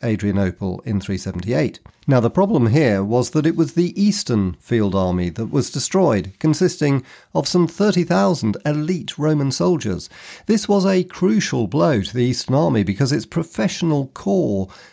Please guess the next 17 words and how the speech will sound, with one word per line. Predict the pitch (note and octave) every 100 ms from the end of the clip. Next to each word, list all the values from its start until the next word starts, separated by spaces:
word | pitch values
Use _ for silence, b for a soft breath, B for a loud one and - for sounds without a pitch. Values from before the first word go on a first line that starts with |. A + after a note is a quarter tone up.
| B
had | F#3 E3+ -
been | E3 D#3+
destroyed, | D#3 C#3+ - - F3 E3 G2+ F2 -
and | C3+ C3+ C3
really | F3+ G3+ D#3 B2+ -
it | B2+
didn't | C3 F3 E3+
recover | C3 - - F3+ E3 F2 E2 B B
for | -
well | B2+ A#2 F#3 F#3+
over | C3+ G#2+ A#2
a |
century | - - F3+ F#3 - G#2
until | G2+ G2 B2+
the | A2+ A#2+ -
Emperor | C3 C3 B2+
Justinian | A2+ A2 F#2+ - D3+ D#3+ A2 F2+ F2+